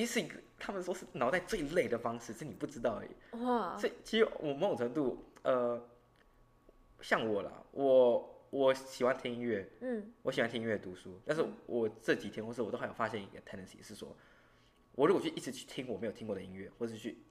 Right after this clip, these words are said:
Speaker 1: 对，听 Spotify recommend 我的东西，而不是去听，呃，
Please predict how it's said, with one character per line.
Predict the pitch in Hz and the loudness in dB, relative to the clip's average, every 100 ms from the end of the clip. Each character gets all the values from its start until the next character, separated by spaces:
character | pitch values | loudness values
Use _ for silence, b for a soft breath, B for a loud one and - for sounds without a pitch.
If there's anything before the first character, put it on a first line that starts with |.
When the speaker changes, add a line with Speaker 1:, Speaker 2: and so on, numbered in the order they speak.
| - | -2
Speaker 1:
对， | 107 - - _ _ | -2 -4 -20 _ _
听 | 143 | -10
Spotify | 123 135 143 - 92 - | -4 0 2 2 -2 -6
recommend | 113 - 120 | -8 -4 -2
我 | 104 | -2
的 | 87 | -4
东 | 90 95 | -10 -12
西， | - - - b b | -16 -18 -20 b b
而 | 123 | -2
不 | - | -2
是 | 139 135 | -2 -6
去 | |
听， | - - 120 120 - _ _ _ | -6 -8 -8 -8 -16 _ _ _
呃， | - 98 82 | -8 -6 -6